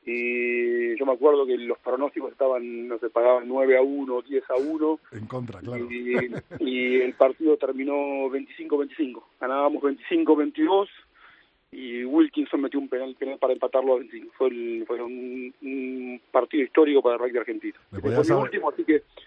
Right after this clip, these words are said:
Speaker 1: eh, importante porque fue el último y, y por el contenido del último también.
Speaker 2: Eso se le dice en el partido: "Oye, Johnny, eh, no metas ese penal, ¿no? Que es mi despedida".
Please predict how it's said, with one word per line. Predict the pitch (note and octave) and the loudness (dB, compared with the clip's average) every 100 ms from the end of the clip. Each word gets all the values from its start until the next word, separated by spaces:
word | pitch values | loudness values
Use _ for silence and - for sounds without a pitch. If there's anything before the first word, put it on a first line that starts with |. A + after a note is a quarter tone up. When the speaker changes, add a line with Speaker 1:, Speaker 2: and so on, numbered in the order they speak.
| _ - | _ 0
Speaker 1:
eh, | D4+ | 0
importante | F4+ D4+ E3 G3 F#3+ F3 | 0 2 2 4 0 -2
porque | E3 D3+ | -4 -4
fue | E3+ | -2
el | E3+ | -2
último | G#3 A3+ G#3+ F#3 | -4 -8 -4 -2
y, | D#3 C#3+ C3+ | -2 -4 -8
y | C3+ C#3 | -10 -6
por | C3 | -6
el | B2+ | -4
contenido | C#3 C3 D3 E3 C#3+ | -4 -4 -2 0 2
del | C#3 | 0
último | C#3 E3+ | -4 -8
también. | D3 - _ _ _ | -10 -10 _ _ _
Speaker 2:
Eso | - - | -14 -10
se | D#3 E3 | -6 -4
le | |
dice | D#3 D#3 D#3 | -2 -4 -2
en | D3+ | -2
el | C#3+ | -2
partido: | C#3+ B2 C3 | -2 -2 -2
"Oye, | B2 D3 C#3 | -2 -2 -2
Johnny, | D#3+ D#3 - | -2 -4 -6
eh, | G2+ G#2+ G#2 | -10 -10 -6
no | A#2+ C3+ | -4 -4
metas | C#3+ D3 C#3+ | -4 -4 -4
ese | C#3+ C#3+ | -4 -4
penal, | C3+ D3 D#3 E3 | -2 -2 2 2
¿no? | D3+ | 2
Que | F#3 C#3 | 0 0
es | D3+ | -2
mi | D#3+ | 0
despedida". | D#3+ D3+ D3 D#3+ D#3+ | -2 -2 -2 -2 0